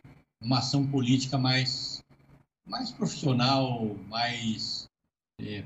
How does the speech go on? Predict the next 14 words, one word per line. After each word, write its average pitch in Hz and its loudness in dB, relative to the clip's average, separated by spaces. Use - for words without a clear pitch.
próxima 123 2
do 107 -4
Congresso, 113 -4
da 104 -10
sociedade. 117 -2
Eu 117 -4
acho 113 -4
que 151 -4
o 131 -4
Ciro 120 -4
pode 120 -2
ajudá-lo 117 2
muito 120 4
mesmo. 98 0